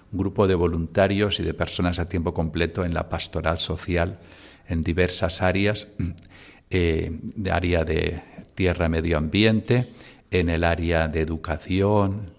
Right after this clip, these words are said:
área de salud. Llamamos un área que se llama de asistencia primaria, donde llegan las personas, eh, pues con una urgencia grave,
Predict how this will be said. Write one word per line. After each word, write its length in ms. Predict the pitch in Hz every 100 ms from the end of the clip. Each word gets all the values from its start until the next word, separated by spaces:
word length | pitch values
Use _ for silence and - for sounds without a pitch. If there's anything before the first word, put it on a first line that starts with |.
| -
área 560 | - 90 82 82 80 80 - -
de 520 | 80 78 78 78 - - - - - _ _ - - -
salud. 500 | - 95 92 123 - - - - - - -
Llamamos 480 | 107 101 101 104 -
un 120 | 95
área 280 | 98 104 107
que 100 | -
se 100 | 90
llama 200 | 87 87
de 120 | 87
asistencia 760 | 82 - 82 - 110 110 101 92
primaria, 640 | 82 82 107 101 98 113 - - 90
donde 240 | 80 80
llegan 180 | 82 85
las 160 | 80
personas, 840 | - 85 - 90 82 82 - - - - 78
eh, 180 | 73 - 76 85
pues 200 | 80 -
con 160 | - 82
una 200 | 85 80
urgencia 600 | 78 92 87 87 82 78
grave, 380 | 92 98 98